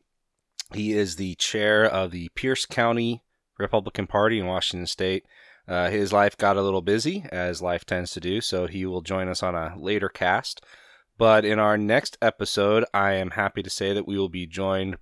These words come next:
by Julie Barrett of Conservative Ladies of Washington, now Conservative Ladies of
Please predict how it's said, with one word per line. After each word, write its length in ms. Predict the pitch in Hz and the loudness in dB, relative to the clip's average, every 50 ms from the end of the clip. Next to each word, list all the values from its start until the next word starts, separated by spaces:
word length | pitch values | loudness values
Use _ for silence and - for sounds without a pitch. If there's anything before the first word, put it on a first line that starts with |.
| - | -6
by 280 | - 92 90 87 87 87 | -4 -2 0 0 -2 -4
Julie 420 | 82 - - 101 101 104 104 95 | -6 -10 -8 -6 -4 -2 -4 -4
Barrett 580 | 82 80 - 101 104 117 113 92 82 80 - - - | -6 -6 -2 2 2 4 4 2 2 -2 -6 -10 -10
of 280 | - 92 92 90 85 - | -6 -4 -2 -4 -4 -4
Conservative 680 | - 95 87 - - 113 113 120 131 135 127 113 107 | -8 -8 -8 -6 -2 -2 -2 0 2 0 0 0 0
Ladies 480 | 101 98 98 101 101 120 131 139 139 - | 0 0 0 0 -2 -4 -6 -6 -6 -6
of 260 | - - 92 87 - | -4 -4 -4 -4 -4
Washington, 640 | 80 80 85 113 - - 143 135 - 226 240 254 262 _ - - - - - - - - - - _ - | -4 -2 -2 -2 -2 -4 -6 -4 -2 -2 -2 -4 -4 _ -16 -20 -20 -20 -20 -20 -20 -20 -20 -20 _ -6
now 340 | - 104 101 101 110 113 113 | 0 2 4 6 6 6 4
Conservative 560 | - - 113 104 - 117 110 104 104 104 92 | 4 0 -4 -2 0 2 2 2 0 -2 -2
Ladies 420 | 98 101 101 104 104 104 101 92 - | 0 0 0 2 0 0 -2 -4 -6
of 320 | - 107 98 95 92 90 | -4 -2 -2 0 -2 -4